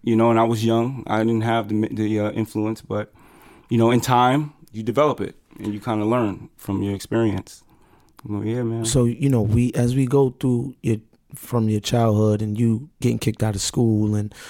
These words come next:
Speaker 2: you know what I'm saying, just all of these things that help your makeup to who you are today.
Speaker 1: Right.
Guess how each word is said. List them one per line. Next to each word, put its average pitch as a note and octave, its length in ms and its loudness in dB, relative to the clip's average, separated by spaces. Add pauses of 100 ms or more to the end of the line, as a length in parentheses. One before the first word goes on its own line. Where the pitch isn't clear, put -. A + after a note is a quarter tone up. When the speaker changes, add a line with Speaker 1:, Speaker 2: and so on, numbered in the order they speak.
(220)
Speaker 2:
you C3+ 80 -4
know A2+ 40 2
what A2 40 2
I'm G#2+ 40 0
saying, G#2+ 300 0
just G2 160 -8
all A#2 200 2
of A2 60 0
these A2 160 0
things A2 240 -2
that A2 140 0
help A2 260 -2 (640)
your A#2+ 160 0
makeup A2 560 -2
to G#2+ 140 -2
who A2+ 120 0
you A2+ 200 2
are G#2 120 0
today. G#2+ 300 -2
Speaker 1:
Right. G#2 240 -2